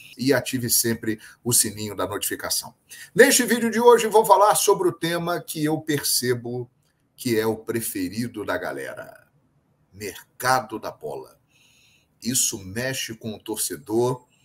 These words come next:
como nenhum outro assunto. "Opa, quem meu time vai contratar?"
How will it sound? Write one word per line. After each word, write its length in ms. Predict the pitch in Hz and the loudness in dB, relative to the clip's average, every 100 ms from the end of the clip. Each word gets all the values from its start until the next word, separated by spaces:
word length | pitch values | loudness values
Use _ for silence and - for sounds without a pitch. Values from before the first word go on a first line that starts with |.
| _ _ _ _ _ _ | _ _ _ _ _ _
como 220 | 117 120 | -4 -2
nenhum 380 | 113 107 131 120 | -2 -2 -2 0
outro 260 | 123 117 95 | -2 -2 -8
assunto. 380 | - - - | -8 -12 -6
"Opa, 420 | 175 180 170 123 110 | 0 0 0 -6 -8
quem 180 | 151 | -6
meu 220 | 160 139 113 | -4 -4 -4
time 340 | - 143 135 | -6 -4 -4
vai 240 | 113 135 | -2 -2
contratar?" 1000 | 135 127 123 92 85 - 120 127 110 90 | -2 -6 -8 -8 -10 -2 2 2 2 -2